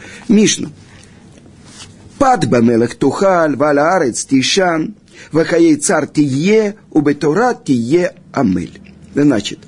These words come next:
э, хлеб с солью ешь, и воду ешь,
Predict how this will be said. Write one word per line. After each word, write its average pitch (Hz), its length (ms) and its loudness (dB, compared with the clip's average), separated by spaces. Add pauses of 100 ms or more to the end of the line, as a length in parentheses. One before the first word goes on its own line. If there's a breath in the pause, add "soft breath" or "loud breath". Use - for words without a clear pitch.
(320 loud breath)
э, 139 280 2
хлеб 220 320 0
с - 100 -4
солью 120 380 2
ешь, 180 560 0
и 139 380 4
воду 139 320 0
ешь, 120 440 0